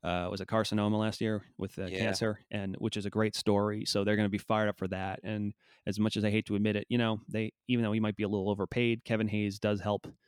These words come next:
Speaker 1: them at least play in their, their, you know, their middle six play. So, yeah, I just think on paper they're definitely, but, you know, it, listen, the playoffs are a different animal, and hopefully A V can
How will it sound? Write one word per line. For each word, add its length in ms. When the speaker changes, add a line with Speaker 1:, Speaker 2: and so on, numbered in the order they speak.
Speaker 1:
them 420
at 120
least 220
play 280
in 100
their, 280
their, 360
you 120
know, 240
their 120
middle 180
six 260
play. 320
So, 420
yeah, 260
I 60
just 160
think 120
on 140
paper 340
they're 220
definitely, 760
but, 220
you 140
know, 160
it, 180
listen, 220
the 80
playoffs 320
are 60
a 40
different 320
animal, 420
and 180
hopefully 420
A 40
V 200
can 260